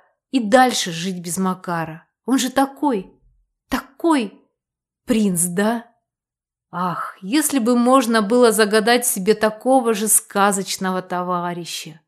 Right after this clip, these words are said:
Валя надломила пирожок и отправила кусочек в рот.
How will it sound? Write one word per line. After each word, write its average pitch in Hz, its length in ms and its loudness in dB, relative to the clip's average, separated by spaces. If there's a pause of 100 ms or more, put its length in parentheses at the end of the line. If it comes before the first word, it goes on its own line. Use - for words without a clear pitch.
(600)
Валя 220 420 2
надломила 170 540 -2
пирожок 170 600 -6 (380)
и 285 80 0
отправила 269 560 0
кусочек 175 600 -8
в 165 120 -14
рот. 165 340 -12